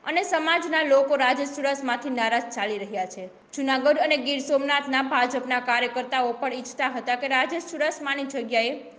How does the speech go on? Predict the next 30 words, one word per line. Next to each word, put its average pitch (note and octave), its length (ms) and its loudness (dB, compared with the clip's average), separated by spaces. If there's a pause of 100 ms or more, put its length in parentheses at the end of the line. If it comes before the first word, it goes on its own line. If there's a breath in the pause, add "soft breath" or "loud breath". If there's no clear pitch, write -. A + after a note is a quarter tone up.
(100)
બીજા E4 300 2
કોઈને D4+ 340 2
તક C4+ 280 -4
આપવામાં A3+ 540 -2
આવે, F#3 180 -8 (160)
પણ E4+ 220 2
પક્ષે E4 340 0
તેની E4 240 2
રજૂઆતને C#4+ 600 0
સાંભળી B3 440 -2
ન A#3 80 -4
હતી. A3+ 380 -8 (240)
રાજેશ B3 420 2
ચુડાસમાને C4 580 -2
ટિકિટ B3+ 300 -12
મળતા C4 360 -4
સ્થાનિક D4+ 440 -2 (100)
ભાજપના C#4 480 -2
આગેવાનો A#3 540 -2 (340 loud breath)
અને D#4+ 140 2
કાર્યકર્તાઓમાં D#4 1080 2
પણ C4 140 -2
નારાજગી B3+ 600 -2
જોવા A3 320 -6
મળી G3 240 -8
હોવાનો A#3 400 -2
દાવો A3 380 -2
હીરાભાઈ C#4+ 480 -2
જોટવાએ G#3+ 500 -4
કર્યો. F#3+ 340 -8